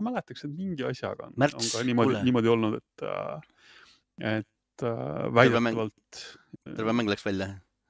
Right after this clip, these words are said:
Speaker 1: Jah, mingi, mingi asi oli veel, jah. Seal vist oli ka lõppkokkuvõttes ikkagi äkki oli arendaja enda, enda kala või? Ma täpselt ka enam ei mäleta.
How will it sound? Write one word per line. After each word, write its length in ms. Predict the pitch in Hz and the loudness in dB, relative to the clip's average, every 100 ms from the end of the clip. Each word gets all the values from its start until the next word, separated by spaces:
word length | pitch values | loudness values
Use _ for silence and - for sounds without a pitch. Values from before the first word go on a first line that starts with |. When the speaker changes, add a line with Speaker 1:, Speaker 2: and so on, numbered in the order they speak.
| _ _ - _ _ _ - | _ _ -20 _ _ _ -8
Speaker 1:
Jah, 240 | 165 196 | 0 0
mingi, 240 | 180 175 135 | 2 0 0
mingi 160 | 156 | 0
asi 160 | 113 117 | 0 0
oli 160 | 107 | 0
veel, 240 | 110 101 120 | -2 -4 -6
jah. 80 | 113 _ _ 143 143 | -12 _ _ -14 -6
Seal 240 | 170 170 | -4 -4
vist 160 | 170 - | -6 -4
oli 160 | 165 160 | 0 4
ka 80 | 160 | 4
lõppkokkuvõttes 560 | 151 117 - 110 113 110 | 2 -2 -2 -4 -2 -4
ikkagi 220 | - 110 110 | 0 -2 -2
äkki 160 | 113 | -2
oli 80 | 107 | -2
arendaja 480 | 107 107 101 101 107 | 0 -2 -2 -2 0
enda, 240 | 104 101 - | 0 -2 -4
enda 180 | 120 110 | -4 -2
kala 280 | - - 160 | -2 -2 -2
või? 80 | - _ _ _ _ | -6 _ _ _ _
Ma 60 | - | -12
täpselt 160 | - - | -10 -8
ka 60 | |
enam 140 | - - | -6 -4
ei 60 | - | -4
mäleta. 280 | - - | -6 -12